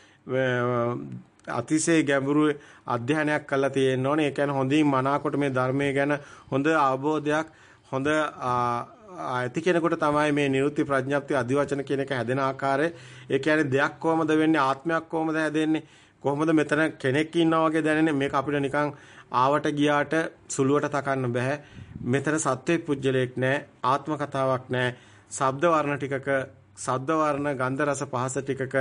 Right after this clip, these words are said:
ස්පාක් වීමක්, එහෙම නැත්නම් මේ, මේ ප්‍රසාද වීම ටිකක එකතුවක් මිසක්, ඇත්තට මේවා වෙන් වුණොත් අර සලායතන නිරෝධයක් මිසක් කෙනෙක්, පුජ්‍යලයේ සත්වයක්, දෙයක් හම්බ වෙන්නේ නෑ.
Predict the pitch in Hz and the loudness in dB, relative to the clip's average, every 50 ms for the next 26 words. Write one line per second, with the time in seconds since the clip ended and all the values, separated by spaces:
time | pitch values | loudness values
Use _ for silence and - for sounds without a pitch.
0 | 123 127 - - - - - - - - - - - 131 127 - - - 143 147 | -2 -2 -8 -16 -20 -20 -20 -20 -20 -20 -16 -4 -2 -2 -2 -2 0 0 2 2
1 | 165 170 - - 147 147 143 139 139 139 131 135 131 139 135 139 143 143 139 139 | 2 0 -2 0 0 2 2 2 2 0 0 0 -2 -2 0 0 0 -2 -2 -2
2 | - 143 143 143 139 135 135 135 139 131 - - - - - - _ - 139 139 | -2 0 0 0 0 0 0 0 0 -2 -4 -8 -16 -20 -20 -16 _ -4 -4 0
3 | - 151 139 - 180 180 175 170 170 151 143 147 151 147 143 147 143 139 143 131 | 0 0 0 0 0 0 0 0 0 0 2 2 0 0 -2 -4 -6 -6 -6 -4
4 | 143 143 131 127 - - - - 127 120 - 160 160 156 147 143 139 139 - 135 | -4 -4 -4 -6 -8 -16 -12 -12 -10 -8 -8 -6 -4 -2 -2 -2 -4 -4 -6 -8
5 | 131 131 139 131 127 127 - - - - - - _ _ _ - 131 139 139 - | -6 -4 -4 -4 -4 -6 -12 -20 -20 -20 -20 -20 _ _ _ -6 -4 -4 -4 -4
6 | 160 156 156 156 151 147 143 135 131 135 139 156 151 151 147 143 143 - - _ | -2 0 0 0 2 2 2 2 2 2 2 0 0 0 0 -2 -2 -6 -14 _
7 | _ _ _ _ _ 135 135 139 139 139 139 139 135 143 143 147 143 143 143 139 | _ _ _ _ _ 0 0 2 0 0 0 0 2 2 2 2 0 0 0 0
8 | 135 127 127 131 147 147 131 139 135 131 - 139 135 127 135 131 127 127 - - | 0 0 2 2 0 0 2 0 0 0 -2 -6 -6 -2 -2 -2 -2 -4 -8 -18
9 | - - _ _ _ _ _ _ _ _ - - - - 143 139 156 156 156 - | -20 -20 _ _ _ _ _ _ _ _ -20 -20 -8 -2 0 0 0 0 0 -2
10 | 139 131 123 135 135 139 135 135 135 123 127 - - 131 131 127 127 - - - | -2 0 2 2 2 2 0 0 -2 -4 -4 -2 -2 -2 -2 -2 -4 -12 -18 -20
11 | - - 120 123 135 143 143 - 127 127 123 120 120 123 123 135 131 123 113 - | -12 -4 -2 0 0 0 -2 -2 -4 -4 -2 -2 -2 -2 -2 0 -2 -2 -4 -4